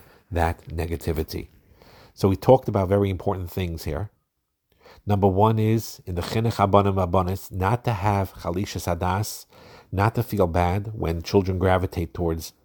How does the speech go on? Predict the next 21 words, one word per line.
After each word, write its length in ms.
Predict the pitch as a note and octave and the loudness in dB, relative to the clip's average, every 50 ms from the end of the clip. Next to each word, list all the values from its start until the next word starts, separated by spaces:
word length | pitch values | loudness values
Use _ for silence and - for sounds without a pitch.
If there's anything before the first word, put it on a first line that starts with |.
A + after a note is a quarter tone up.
| _ | _
your 140 | - F2 E2+ | -2 -2 -2
spouse 420 | E2 - - - F2 F#2 F#2+ - - | -2 -2 -2 0 2 2 0 0 -2
versus 320 | F2 F2+ E2 - - D#2+ | -4 -4 -4 -4 -6 -4
than 220 | D#2 E2+ E2 D#2+ | -4 -4 -2 -2
you. 340 | E2+ F2+ F#2+ G2 G2+ G#2+ A2 - - - - - - - _ - | -2 0 0 2 2 0 0 -4 -12 -20 -20 -20 -20 -14 _ 2
Very 220 | G#2 G2 F#2+ G#2 | 4 4 4 4
often 320 | - - G#2 G2+ - - G#2 | 4 4 4 4 4 2 -4
it's 120 | F#2 F2 | -4 -4
just 200 | - F2 F2 - | -4 -6 -8 -6
simply 400 | - - - G#2 G2 - - G#2 | -6 -2 -2 -2 -2 0 -2 -4
personality 720 | G2+ - - F2 E2+ - F2 E2 E2 E2+ F2 F2+ F2 E2+ | -4 -2 -6 -6 -6 -4 -4 -2 -2 0 0 0 0 -2
differences. 760 | E2 D#2 F2 - - - G#2+ G#2 - - A#2 B2 B2 A#2+ - _ _ _ - - - - - - | -2 -4 -6 -4 -4 -4 -6 -4 -2 -2 -2 -2 -2 -6 -12 _ _ _ -20 -20 -20 -20 -12 -4
You 80 | - G2 | -2 -2
should 240 | - - G#2 - - | 2 2 0 0 0
have 240 | - F#2+ G2 F#2+ | -2 0 2 2
a 40 | F#2+ | 2
sipik 420 | E2+ - - - B2+ B2 - B2 - | 2 0 -2 -2 -2 0 0 0 0
hanefesh. 580 | - G2 G2+ G#2 A2+ A#2 - - F2+ F2 - | 0 0 0 2 0 2 2 0 -2 -2 -4
You 80 | F2 E2 | -8 -8
should 200 | - - F2+ E2 | -4 -4 -2 -2
enjoy 720 | E2+ F2+ F2 E2 E2+ E2+ F2 G2 A2 A#2+ A2+ F#2 E2+ | -2 -2 -2 -4 -2 2 6 6 8 6 6 4 0